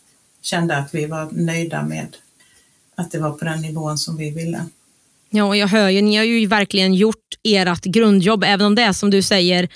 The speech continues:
Speaker 2: ganska stort och ganska tungt när man, ja, man ser reklamerna, starta en webbshop på tjugofyra timmar. Ja,
Speaker 1: Ja.
Speaker 2: det går ju absolut att starta en och lägga in en produkt och köra igång liksom, men det blir ju ingen bra grund att stå på,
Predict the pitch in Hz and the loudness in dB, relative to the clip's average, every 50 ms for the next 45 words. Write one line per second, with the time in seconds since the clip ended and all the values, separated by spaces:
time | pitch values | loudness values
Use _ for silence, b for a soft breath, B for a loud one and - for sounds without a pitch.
0 | b b _ _ - 220 208 - - 208 - - 226 214 180 170 - 196 202 208 | b b _ _ 0 0 2 0 0 -2 -2 0 0 0 0 -2 -2 -2 0 0
1 | 202 180 - 180 - - - 311 285 247 202 - - - - 202 208 202 196 196 | 0 0 -2 -6 -4 0 2 2 4 4 2 0 -2 -4 0 2 2 2 2 2
2 | 180 - - - 220 214 202 190 - 208 190 185 185 - - 190 180 170 180 175 | 0 -2 -2 -2 0 0 2 2 2 2 0 0 0 0 0 2 2 2 0 0
3 | 175 - 202 185 - 180 185 185 185 180 180 180 170 202 196 170 - - 196 170 | 0 -2 -2 0 0 0 2 2 2 0 0 0 0 0 0 -2 -2 -2 -4 -4
4 | - - - 196 185 165 - 202 196 - 208 220 208 185 196 - - 214 196 180 | -2 -2 -2 0 0 -2 -2 -4 0 2 4 4 4 2 2 2 2 2 4 2
5 | 180 180 180 175 B B B B B B B B - - 214 208 170 - - - | 2 2 0 -2 B B B B B B B B -2 0 2 2 0 -2 -4 -8
6 | 190 190 202 202 202 202 208 220 240 226 190 208 196 190 190 190 208 254 285 269 | -10 -8 -6 -4 -4 -2 0 2 2 4 4 4 4 4 4 4 4 4 4 2
7 | - - 208 - - - - 190 180 233 254 254 - - - 254 247 - - 202 | 0 -2 -4 -2 -4 -2 0 0 2 0 0 -2 -4 -4 -2 -4 -2 0 0 0
8 | 185 180 180 185 180 185 185 185 180 175 180 - 185 170 180 175 - - - 190 | 2 2 2 2 2 2 2 2 2 2 2 0 -2 -2 -4 -4 -6 -6 -4 -2
9 | 180 165 - - 202 180 170 180 180 175 - 190 190 180 180 175 - - 185 180 | -2 -2 -2 -2 -2 0 0 0 -2 -2 -2 -2 -2 -2 -4 -2 -2 0 0 2
10 | 180 190 190 190 190 196 202 185 B B B B B _ - 202 196 208 226 220 | 2 2 2 4 4 4 2 2 B B B B B _ -4 -2 0 2 2 2
11 | 208 190 180 208 226 220 202 190 196 185 190 185 185 185 190 165 196 208 220 220 | 2 2 2 2 2 2 4 2 2 2 2 2 2 2 2 4 4 4 4 4
12 | 214 196 180 180 170 - - 240 240 233 208 - - 208 185 - 160 196 | 4 2 2 0 -2 -2 0 0 0 0 -2 0 0 0 0 0 0 -2